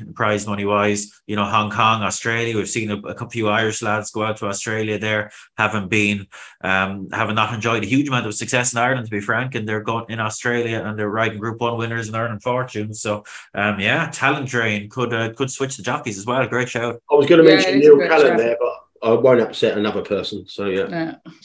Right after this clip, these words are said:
Speaker 3: Uh, J J G has asked, "What is the name of the music that's played at the beginning and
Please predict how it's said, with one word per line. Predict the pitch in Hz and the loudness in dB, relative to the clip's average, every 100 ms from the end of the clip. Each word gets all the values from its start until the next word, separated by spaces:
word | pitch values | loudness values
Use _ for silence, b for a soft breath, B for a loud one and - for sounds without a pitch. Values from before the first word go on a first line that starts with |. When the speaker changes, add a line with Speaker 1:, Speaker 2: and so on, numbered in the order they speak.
| B _ - | B _ -4
Speaker 3:
Uh, | 196 190 185 | 2 2 2
J | 180 247 262 | 2 2 4
J | 240 233 | 2 -2
G | 226 220 | -2 -2
has | 190 185 | 0 0
asked, | 175 180 | -2 -2
"What | 208 233 | -4 -6
is | 254 | -4
the | 247 | 0
name | 226 208 | 0 0
of | |
the | 190 | -4
music | 202 208 202 185 170 | -8 -8 -4 -2 -2
that's | 175 | -4
played | - 190 175 | -4 0 0
at | 175 | 0
the | |
beginning | 175 170 202 196 196 190 | -2 0 -2 -2 -4 -6
and | 180 180 | -4 -4